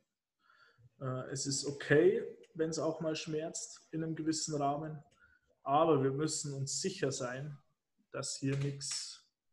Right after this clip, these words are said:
Ungutes im Gange ist. Also, dass da keine pathologischen Mechanismen dahinter stecken, die für uns gar nicht das Thema sind. Das sollten wir uns immer bewusst machen.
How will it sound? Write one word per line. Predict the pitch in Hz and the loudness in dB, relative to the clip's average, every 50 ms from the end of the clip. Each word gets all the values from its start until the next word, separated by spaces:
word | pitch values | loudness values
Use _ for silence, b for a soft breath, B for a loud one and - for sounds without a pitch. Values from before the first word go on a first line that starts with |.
| _ _ _ _ _ _ _ _ _ _ _ _ _ _ _ _ _ _ _ | _ _ _ _ _ _ _ _ _ _ _ _ _ _ _ _ _ _ _
Ungutes | - 170 165 165 160 143 143 131 131 - - 131 127 - - - - - - | -4 -2 0 0 2 2 0 0 0 0 -2 -2 -2 -2 -4 -8 -10 -10 -8
im | 139 131 127 | -6 -4 -2
Gange | 131 120 123 123 123 120 | -2 -2 -4 -4 -4 -4
ist. | 117 123 127 - - - - - - 107 | -6 -4 -4 -4 -4 -6 -8 -10 -16 -12
Also, | 190 135 131 - 127 123 123 123 123 B B B B B B B B B B - | -8 -6 -2 0 2 2 2 2 0 B B B B B B B B B B -4
dass | - 131 123 - - - | -2 0 0 0 0 2
da | - 123 123 123 123 123 123 127 | 4 4 4 4 4 4 2 2
keine | 123 - - 131 131 131 131 131 | 0 0 0 2 4 4 4 2
pathologischen | 127 131 - 127 123 - 135 131 127 127 131 131 131 131 131 - - 131 123 | 2 4 2 0 2 2 -2 0 0 0 0 0 0 -2 -2 -2 -6 -6 -8
Mechanismen | 127 127 - 131 131 131 135 - 139 131 127 | -8 -6 -6 -4 -4 -4 -4 -4 -6 -6 -4
dahinter | 120 123 120 127 131 135 131 | -2 -2 -2 -2 -2 -4 -6
stecken, | 135 - - 127 - - - 131 123 | -6 -6 -8 -8 -8 -8 -8 -8 -8
die | 127 131 131 127 127 123 | -6 -4 -2 -2 -2 -2
für | - - 127 | -2 -2 -4
uns | - - 135 139 135 139 - | -2 2 2 2 2 2 0
gar | 135 131 120 123 | -2 -2 -2 -2
nicht | 127 127 131 - - - - _ _ _ _ _ _ _ _ _ _ _ _ _ _ _ _ _ _ _ - _ - | -2 -4 -6 -6 -8 -16 -18 _ _ _ _ _ _ _ _ _ _ _ _ _ _ _ _ _ _ _ -20 _ -6
das | 135 131 - | -6 -6 -4
Thema | - - 127 127 127 123 123 117 | -2 2 2 4 4 4 2 2
sind. | - - 107 104 110 - _ _ _ _ _ _ _ _ _ _ _ _ _ _ _ _ _ B B B B B B B B B B B _ | 0 -4 -6 -8 -10 -14 _ _ _ _ _ _ _ _ _ _ _ _ _ _ _ _ _ B B B B B B B B B B B _
Das | - 123 - | -6 -2 0
sollten | - - 131 131 131 135 127 | 2 2 2 2 2 0 0
wir | 127 123 | 0 0
uns | 123 120 - | 0 -2 -2
immer | 123 127 123 120 | -2 -2 -2 -2
bewusst | 123 123 117 123 123 123 - - - | -2 -4 -2 -2 -2 -2 -2 -4 -4
machen. | 123 117 117 117 127 - | -4 -4 -4 -4 -8 -12